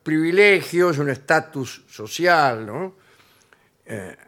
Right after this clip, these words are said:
ahora bien, en mil seiscientos sesenta y cinco llegó a Londres,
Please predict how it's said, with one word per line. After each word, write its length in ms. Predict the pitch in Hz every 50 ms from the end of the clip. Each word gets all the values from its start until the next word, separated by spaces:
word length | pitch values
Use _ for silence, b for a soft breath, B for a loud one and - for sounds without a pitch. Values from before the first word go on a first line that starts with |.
| _ _ _ _ -
ahora 240 | - 160 170 165 147
bien, 320 | 139 131 110 95 90 - -
en 100 | 143 160
mil 160 | 190 214 214
seiscientos 500 | 147 160 175 143 - 190 185 170 175 147
sesenta 380 | 123 135 117 - 139 135 117 135
y 20 |
cinco 300 | 127 - 190 185 - 143
llegó 320 | 123 113 135 135 139 156 156
a 60 | 147
Londres, 600 | 135 135 135 135 127 123 127 131 127 120 -